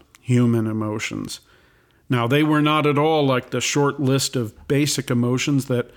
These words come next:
Paul Ekman had come up with years before. My boss's list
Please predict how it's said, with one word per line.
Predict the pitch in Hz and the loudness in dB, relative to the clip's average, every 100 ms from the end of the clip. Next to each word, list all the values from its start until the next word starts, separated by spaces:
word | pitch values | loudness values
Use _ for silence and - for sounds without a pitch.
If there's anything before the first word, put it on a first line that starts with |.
| - _ _ _ - | -20 _ _ _ -6
Paul | - 139 131 131 | 0 2 0 0
Ekman | 143 - 135 127 | -4 -2 -2 0
had | 135 123 123 | -2 -4 -6
come | - 143 135 | 0 2 2
up | 135 131 - 135 | 2 -2 -2 0
with | 131 - | 0 -2
years | 131 135 135 123 | 0 2 2 0
before. | - 120 - 185 131 113 - - _ _ - - - - - | -4 -6 -2 0 0 -2 -6 -20 _ _ -20 -20 -20 -20 -6
My | 160 165 | -2 -2
boss's | 151 226 240 - 160 135 131 | 0 0 2 2 2 0 2
list | 135 139 135 | 2 2 0